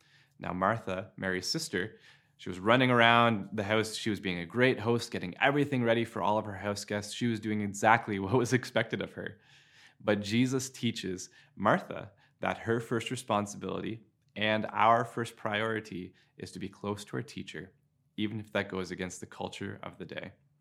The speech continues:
Jesus breaks down our cultural barriers and relational barriers, and he invites us to set God as our ultimate priority. Now, today we're gonna be looking at one of the most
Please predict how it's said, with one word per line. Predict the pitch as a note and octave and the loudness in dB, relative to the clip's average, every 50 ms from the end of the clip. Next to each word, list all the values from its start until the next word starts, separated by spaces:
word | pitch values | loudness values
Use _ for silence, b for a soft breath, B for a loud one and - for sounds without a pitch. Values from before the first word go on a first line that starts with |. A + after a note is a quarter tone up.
| b b b b b b b b b b | b b b b b b b b b b
Jesus | G#2 A2 A#2 A2+ G#2+ A#2+ | 0 0 0 2 0 -2
breaks | - - G#2+ G#2 G#2+ G#2 - | -2 2 2 4 4 2 2
down | - G#2+ G2+ G2+ G#2 - | 2 2 4 4 2 0
our | - F#2 | -2 -6
cultural | - - B2+ B2 - - B2+ A2+ G2+ | -4 -4 -4 -4 -2 -2 -2 0 2
barriers | G#2+ G2+ G2 G2 G2+ G2+ G2+ G2+ G2+ - b b b b b _ | 2 2 4 4 2 2 0 -2 -4 -6 b b b b b _
and | F#2+ F#2 F2+ F2+ F2 | -8 -8 -8 -6 -6
relational | F2 F#2 A2 B2+ B2+ - A2 F#2+ | -2 0 0 0 0 -2 -4 -4
barriers, | E2+ F#2 F2+ F2 F2 F2+ F#2+ G2+ G2+ - - | -4 -4 -6 -6 -6 -6 -8 -8 -10 -10 -12
and | - F#2 F#2+ | -10 -8 -6
he | G2+ A#2+ | -4 -2
invites | A#2 A2+ G2 A2 G#2+ B2 B2+ C3 - | -2 0 2 4 4 4 4 2 0
us | C#3+ C3+ C#3 C#3 - | 0 0 0 0 -4
to | - G#2+ | -8 -10
set | - - G#2+ F2 - F#2 - | -6 -4 -4 -4 -4 -6 -4
God | A2 G#2+ G#2+ G2+ F#2 F2+ F2+ F#2+ b b b b | 0 2 2 2 0 -2 -6 -12 b b b b
as | F#2 F#2 F#2 | -10 -6 -6
our | F#2+ - - - | -6 -6 -4 -2
ultimate | F2+ F#2+ F#2+ - - G#2 F#2+ F#2 - | -2 -2 -2 -2 -6 -6 -6 -6 -8
priority. | - F2+ E2+ E2+ F2+ F2 - G2 G2 - _ _ _ - | -10 -10 -10 -10 -10 -12 -12 -14 -18 -20 _ _ _ 0
Now, | G#2+ G#2+ | 0 0
today | - G2+ A#2+ A#2+ B2 | 2 4 4 4 6
we're | A#2+ B2 A2+ | 4 4 2
gonna | A#2+ A#2 A#2 | 2 2 2
be | A#2 | 2
looking | G#2+ G2+ G#2 G2+ - A2 A2 D#2+ | 2 2 0 0 0 0 2 4
at | F2+ G2 G2 - | 4 4 4 2
one | - G2 G#2 G#2+ A2 | 2 2 2 2 2
of | G#2+ G2+ G2 | 2 0 -2
the | G2+ A2 A2 A#2 A#2 | -2 -2 0 0 0
most | A2 G#2 G2+ G2+ G2+ G2+ - - - | 0 0 0 0 -2 -4 -6 -10 -14